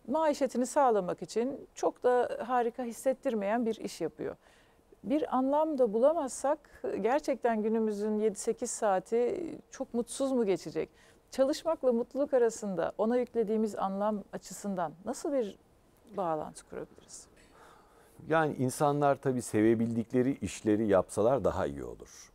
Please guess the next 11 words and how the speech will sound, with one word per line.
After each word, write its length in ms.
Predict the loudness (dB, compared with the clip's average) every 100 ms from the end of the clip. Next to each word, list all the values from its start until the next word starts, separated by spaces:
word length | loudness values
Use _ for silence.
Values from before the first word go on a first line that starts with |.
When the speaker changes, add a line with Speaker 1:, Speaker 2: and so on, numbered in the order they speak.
| _ _ _ _ _ _ _ _ _
Speaker 2:
Anlamlı 520 | 0 2 2 2 0
buldukları 480 | 0 -2 -2 2 2
işleri 520 | 0 -6 -8 0 2
yapsalar 420 | 2 0 0 -2 -2
iyi 200 | -4 -8
olur. 360 | -8 -14 -20 _ _ _ _ _ _ _ -14 -2
Ama 380 | 2 4 4 2 -8 -20 -10
işlerini 580 | -10 -4 -2 0 -2 -6 -10 _ -4
çok 260 | -2 2
anlamsız 600 | 4 4 2 0 -4 -6
buluyorlarsa 800 | -2 2 4 6 4 2 0 0